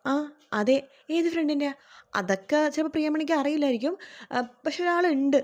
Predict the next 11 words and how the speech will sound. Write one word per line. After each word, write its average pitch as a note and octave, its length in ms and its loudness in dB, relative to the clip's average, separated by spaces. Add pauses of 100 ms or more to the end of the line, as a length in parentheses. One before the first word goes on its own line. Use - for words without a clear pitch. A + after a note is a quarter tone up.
എന്ന് B3 160 -2
പറയാണ്." A#3 440 -2 (100)
"ആ, A3 80 -4 (500)
ആ, G#3+ 80 0 (240)
ഓക്കെ, B3+ 260 -6
ഓക്കെ. C4+ 220 -2 (240)
ആ, A3 120 -2 (200)
ആളെക്കുറിച്ചൊന്ന് A3+ 600 -2
പറയാമെന്ന് B3+ 360 -2
പറയാം. A3 220 -4
ആ, G#3+ 100 -6